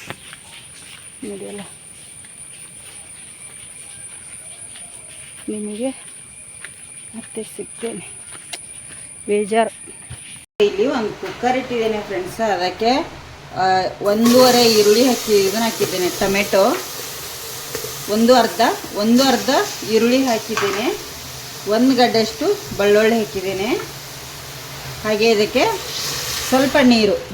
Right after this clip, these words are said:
ಜಾಸ್ತಿ ನೀರೇನು ಹಾಕೋದು ಬೇಡ, ಒಂದು ಗ್ಲಾಸ್ ಸಾಕು. ನಮಗೆ ಎಷ್ಟು ಬೇಕೋ ಅಷ್ಟು ನೋಡ್ಕೊಂಡು ಕಾಯಿ ಮೆಣಸು ಕೂಡ ಹಾಕ್ಕೊಳ್ಳಿ. ನಾನು ಇಲ್ಲಿ ಎರಡು ಕಾಯಿ ಮೆಣಸು, ಇದು ದೊಡ್ಡದಿತ್ತು ಅಂಥೇಳಿ ಎರಡು ಕಾಯಿ ಮೆಣಸನ್ನು ಹಾಕ್ತಾಯಿದ್ದೀನಿ.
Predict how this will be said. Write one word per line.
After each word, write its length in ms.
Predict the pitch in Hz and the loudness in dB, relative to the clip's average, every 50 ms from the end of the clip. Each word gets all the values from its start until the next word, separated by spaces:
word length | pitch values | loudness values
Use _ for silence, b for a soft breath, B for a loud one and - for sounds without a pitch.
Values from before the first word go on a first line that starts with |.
| 185 214 | 0 2
ಜಾಸ್ತಿ 320 | 202 208 214 - - 311 277 262 | 2 2 2 0 2 4 4 6
ನೀರೇನು 320 | 240 226 226 226 220 220 214 | 6 4 4 2 2 2 2
ಹಾಕೋದು 300 | 185 175 - 208 190 180 175 | 0 0 0 -2 -2 0 0
ಬೇಡ, 140 | 190 185 202 254 415 415 302 | 0 0 2 0 0 0 0
ಒಂದು 160 | 233 214 185 165 165 | 0 -2 -4 -4 -2
ಗ್ಲಾಸ್ 340 | 190 185 170 180 - - 214 214 - - | -2 0 0 0 -2 -2 -4 -4 -4 -2
ಸಾಕು. 400 | 214 180 170 160 - - 208 247 311 427 - - - - - - - - - - - - - - - - - - 220 | -2 -2 -2 -2 -2 -4 -2 -2 -2 -2 -4 -8 -12 -18 -18 -18 -18 -18 -18 -18 -18 -18 -18 -18 -18 -16 -12 -8 -6
ನಮಗೆ 320 | 240 247 247 226 254 277 381 415 415 - - - - - - - - - - - - - - - 214 254 | -6 -4 -4 -2 -2 -2 -2 -2 -6 -12 -16 -18 -18 -18 -18 -18 -18 -18 -18 -18 -18 -16 -6 -4 -2 -2
ಎಷ್ಟು 200 | 262 - - 285 247 | -2 -2 -4 -4 -2
ಬೇಕೋ 240 | 254 233 220 - 254 254 226 226 | 0 0 0 0 0 2 2 2
ಅಷ್ಟು 260 | 220 - - 277 302 415 415 - - - - - - - - - - - - - - - - - | 0 -2 -4 -4 -4 -4 -6 -8 -12 -14 -16 -16 -16 -16 -16 -16 -16 -16 -16 -16 -16 -12 -8 -2
ನೋಡ್ಕೊಂಡು 460 | 220 233 233 220 - 247 247 247 254 294 - - 285 | 0 0 0 0 0 2 2 2 2 2 0 2 2
ಕಾಯಿ 220 | 240 208 214 220 233 | 4 4 4 4 2
ಮೆಣಸು 220 | 233 226 214 - - - | 2 0 -2 -4 -2 -2
ಕೂಡ 100 | 208 196 202 196 | 0 0 0 -2
ಹಾಕ್ಕೊಳ್ಳಿ. 300 | 175 160 - 202 220 254 302 302 | -4 -4 -2 0 2 2 2 2
ನಾನು 120 | 254 220 214 208 | 2 0 0 -2
ಇಲ್ಲಿ 140 | 196 208 208 - 202 214 | -2 -4 -2 2 2 2
ಎರಡು 180 | 214 233 247 285 285 277 | 4 4 2 2 2 2
ಕಾಯಿ 160 | 247 233 226 226 | 2 2 2 2
ಮೆಣಸು, 220 | 220 220 214 - 220 196 | -2 -4 -4 -4 -2 -2
ಇದು 100 | 202 196 - 196 | -2 -2 0 0
ದೊಡ್ಡದಿತ್ತು 460 | 190 190 196 202 208 208 202 - 208 190 | 0 0 0 2 2 0 2 0 -2 -4
ಅಂಥೇಳಿ 320 | 190 165 - 202 214 240 247 220 185 | -2 -4 -4 -2 -2 0 0 0 -2
ಎರಡು 180 | 180 185 202 - 214 | -2 -2 -4 -2 -2
ಕಾಯಿ 160 | 196 190 190 190 | -2 -2 0 -2
ಮೆಣಸನ್ನು 480 | 190 185 180 180 196 185 180 190 220 277 370 370 - - - - - - - - - 202 | -4 -4 -6 -6 -6 -4 -2 0 2 2 0 0 -4 -10 -16 -16 -18 -18 -18 -6 0 2
ಹಾಕ್ತಾಯಿದ್ದೀನಿ. 640 | 208 214 208 - 226 196 190 175 180 190 214 247 | 2 2 2 0 0 0 0 -2 -4 -4 -2 -2